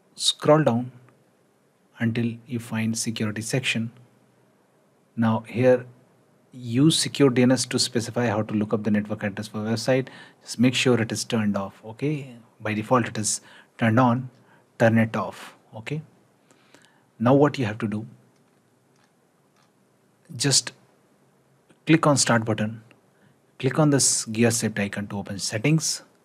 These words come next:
Now scroll down and find Network and Internet, just click on it. Now in the left menu, click on Proxy and just turn it off, automatically detect settings, just turn it off.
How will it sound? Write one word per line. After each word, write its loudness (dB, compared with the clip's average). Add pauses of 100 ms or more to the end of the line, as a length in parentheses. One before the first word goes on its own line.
(680)
Now 2
scroll 4
down 4 (100)
and 0 (120)
find -2 (1600)
Network 2
and 4
Internet, -4 (440)
just -4 (100)
click -2
on 4
it. 2 (800)
Now 0
in -4
the 2
left 2
menu, 4
click -4
on -6
Proxy -2 (1120)
and -6
just -4 (160)
turn 4
it 0
off, -6
automatically -6
detect -10
settings, -6
just -10
turn -6
it -8
off. -2